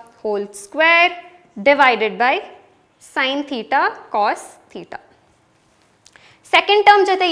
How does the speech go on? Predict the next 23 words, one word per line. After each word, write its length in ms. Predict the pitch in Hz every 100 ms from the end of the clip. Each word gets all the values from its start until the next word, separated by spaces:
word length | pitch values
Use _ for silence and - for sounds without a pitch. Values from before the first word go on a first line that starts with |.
| 311
ಏನಾಗತ್ತೆ? 500 | 302 285 277 277 277 285 - -
ಪ್ಲಸ್ 320 | 233 240 403 - - _ _ _ _ _ -
ತ್ರೀ 160 | 381 415 415
into 220 | 294 294 403 - - - -
sin 180 | 381 415
theta 240 | 381 370 403 381
cos 160 | 254 -
theta 200 | 240 247 233
ಇದೆ. 120 | 208 220
So 60 | 302
ನನಗೆ 180 | 311 320 - - - - _ - 247
ಡೈರೆಕ್ಟ್ 320 | 269 339 381
ಆಗಿ 100 | 415
ಹಿಂಗೆ 120 | 381 359
ಕ್ಯಾನ್ಸಲ್ 280 | 254 269 294
ಮಾಡೋದು 300 | 269 262 233
ರಾಂಗು, 240 | 220 208 294
ನಾನು 120 | 370 277
ಸುಮ್ನೆ 160 | 254 247
ನಿಮ್ಗೆ 200 | 247 240
ಎಕ್ಸ್ಪ್ಲೇನ್ 360 | 226 - 254 269
ಮಾಡೋದಕ್ಕೆ 320 | 247 208 208 202
ಮಾಡಿದೆ. 240 | 175 214